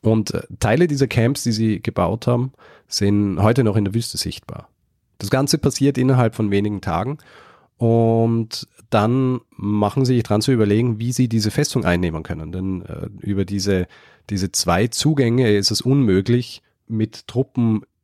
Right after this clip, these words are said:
durch die Tore beziehungsweise durch die Mauern zu kommen, ohne dass sie wahnsinnig große Verluste hinnehmen müssen, weil sie natürlich von der Festung, von dieser, von dieser Mauer, auf denen die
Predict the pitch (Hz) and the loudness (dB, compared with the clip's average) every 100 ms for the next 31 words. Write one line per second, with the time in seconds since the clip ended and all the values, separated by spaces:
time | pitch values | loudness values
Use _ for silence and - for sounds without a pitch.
0 | 120 - 117 - - 101 110 110 - 110 | -20 -10 -8 -8 -4 0 2 0 -2 -2
1 | 107 101 95 - 113 - 101 82 107 120 | 0 2 0 0 -2 0 2 2 2 2
2 | - - 104 110 95 101 104 - 85 82 | -2 0 0 2 2 2 2 0 0 0
3 | 95 98 - 87 - - 98 123 110 98 | 2 0 0 -4 -4 0 2 2 2 2
4 | 95 95 90 - 95 85 87 87 - 90 | 2 0 -2 -2 -2 -2 -2 -6 -4 -4
5 | 87 - 87 87 90 - 87 - 90 - | -4 -2 -2 0 -4 -6 -8 -2 -2 0
6 | 95 90 95 87 85 87 - - - _ | -2 0 0 0 2 0 0 -12 -20 _
7 | - 98 98 90 82 76 98 113 113 110 | -2 2 2 2 2 2 4 4 2 0
8 | - - 87 90 87 92 85 85 | -8 -4 -2 0 -2 -2 0 0